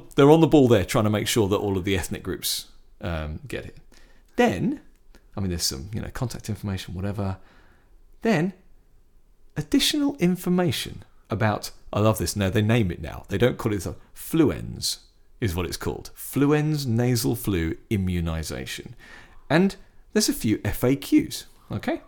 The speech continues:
And those, the three questions they ask, and I'm not gonna read all of this, but the three questions are, are there any side effects of the vaccine? <laughs> You're, you're wincing. <laughs> Are there any children who shouldn't have the nasal vaccine?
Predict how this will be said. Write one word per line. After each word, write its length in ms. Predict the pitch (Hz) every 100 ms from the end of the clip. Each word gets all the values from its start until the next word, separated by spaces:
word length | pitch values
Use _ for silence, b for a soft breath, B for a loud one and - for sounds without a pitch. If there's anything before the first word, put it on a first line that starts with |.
| - - - - - - - -
And 100 | 117
those, 220 | 196 302
the 240 | - - 156
three 360 | - 254 247
questions 600 | 240 - - - 117 113
they 160 | 113 95
ask, 320 | - 69 - 120
and 80 |
I'm 80 | 139
not 100 | 190
gonna 140 | 190 165
read 120 | 165
all 180 | 165 123
of 80 | -
this, 180 | -
but 100 | -
the 60 | 110
three 160 | - -
questions 340 | 101 - -
are, 120 | - - B B B
are 200 | - 170
there 140 | 214 196
any 140 | 185
side 380 | 160 - 104 85
effects 440 | 80 78 - -
of 120 | 80 78
the 80 |
vaccine? 520 | - - - - 98 - -
<laughs> 140 | - 262
You're, 240 | 214 202 - 277
you're 140 | 156 151
wincing. 520 | 180 185 - 117 107
<laughs> 40 | 117 - 311 - 466 240 - - - - 480 - - 392 B B 277 B B B B B B B
Are 200 | 147 214
there 180 | 254 233
any 140 | 220 196
children 460 | - 165 131 135
who 160 | 117 123
shouldn't 420 | - 123 104 98
have 520 | - - 208 220 -
the 100 | 87
nasal 360 | 71 57 - -
vaccine? 640 | - - - - -